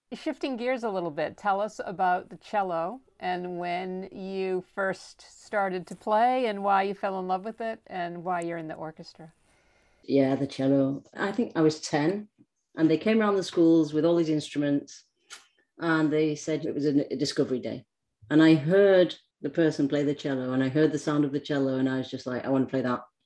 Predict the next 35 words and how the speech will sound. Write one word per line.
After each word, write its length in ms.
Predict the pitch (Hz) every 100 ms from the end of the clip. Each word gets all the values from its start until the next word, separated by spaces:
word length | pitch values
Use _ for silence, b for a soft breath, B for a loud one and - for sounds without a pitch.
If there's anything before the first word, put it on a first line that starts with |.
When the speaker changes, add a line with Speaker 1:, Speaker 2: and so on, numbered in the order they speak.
| _ _ _ _
Speaker 2:
I 60 | 160
want 140 | 160
to 80 | 143
do 120 | 151
that." 220 | 139 131 - _ _ _ _ _ -
I 80 | 170
was 100 | 160
a 40 |
little 120 | 190 -
bit 180 | 156
bewitched 640 | 156 147 156 180 - - -
<laughs> 0 |
by 160 | 151 143
the 80 | 135
sound 420 | - 147 156 147
of 100 | 120
it. 140 | 123 - _ _ _ -
And 180 | 143
I 100 | 143
thought, 420 | 139 - 143 139 117
"Wow," 340 | 143 143 135
I 60 | 143
didn't 240 | 151 170
realize 260 | 170 160 151
how 120 | 147
difficult 420 | 151 151 - 151
it 80 | 95
would 140 | 147 147
be 140 | 147
to 120 | 147
recreate 480 | 143 143 - 156 156
that 160 | 139 -
sound, 400 | 170 170 202 139
<laughs> 40 |
but, 240 | 185 151